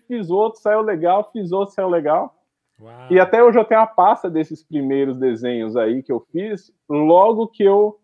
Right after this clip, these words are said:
Speaker 1: verbalizei, que eu fiz a minha confissão de fé. Eu até faço, quando eu vou fazer palestra sobre arte e obra, eu sempre comento que existem alguns talentos que a gente recebe ao nascer.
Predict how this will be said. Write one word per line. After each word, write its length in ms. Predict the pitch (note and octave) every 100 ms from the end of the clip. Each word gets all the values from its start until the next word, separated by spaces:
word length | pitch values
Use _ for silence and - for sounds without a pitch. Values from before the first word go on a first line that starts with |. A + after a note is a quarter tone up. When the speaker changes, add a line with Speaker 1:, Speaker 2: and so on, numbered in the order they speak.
| _ _ -
Speaker 1:
verbalizei, 920 | A#2 F3 F#3 F#3 G3 F#3+ C#3 E3+ F3
que 120 | E3+
eu 80 | A#2 -
fiz 160 | C3+
a 80 | D3
minha 160 | D3 C#3+
confissão 460 | C#3+ C3+ _ C#3
de 140 | C3+ C3 _
fé. 300 | B2+ D3 F#3+ - _ _ _ _ _
Eu 100 | -
até 220 | D3 D#3+ E3+
faço, 400 | F3+ F3 F3 D#3+
quando 160 | D#3+
eu 60 | C#3+
vou 100 | C#3
fazer 300 | C#3 B2 B2+
palestra 600 | - A#2 A2+ A#2+ B2+ A#2
sobre 360 | - A2+ A2 G#2+
arte 280 | G#2+ G#2
e 60 | -
obra, 340 | A#2 E3+ D#3
eu 120 | A#2 A#2+
sempre 280 | C#3+ D3
comento 480 | E3+ F#3 D3 D3+ C3+
que 140 | C3 C3+
existem 400 | A#2 D#3 F3 F#3
alguns 340 | D3+ D3 -
talentos 560 | C3+ G#2+ A#2 E3 G3 -
que 80 |
a 40 | C3+
gente 140 | C3 C#3
recebe 380 | C3 C#3 C3+
ao 100 | C#3
nascer. 500 | D#3+ F3+ - D#3 D#3+